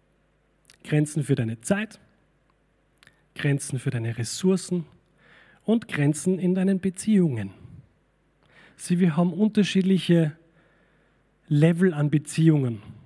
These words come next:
Die, die höchste und wichtigste hoffentlich mit, mit Gott, die intimste, dann mit deinem Ehepartner,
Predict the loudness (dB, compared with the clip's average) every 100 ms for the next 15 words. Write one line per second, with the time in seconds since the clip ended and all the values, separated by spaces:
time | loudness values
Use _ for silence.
0 | _ -20 -20 -20 _ -6 -6 -4 0 4
1 | 4 2 -2 0 2 0 -2 -2 2 2
2 | 2 2 2 2 0 -2 -8 -4 -4 -2
3 | 2 2 2 -12 -20 _ _ _ _ _
4 | -2 -2 2 2 2 0 -6 -6 -2 0
5 | 0 0 0 -2 0 2 2 -2 -8 -10
6 | -14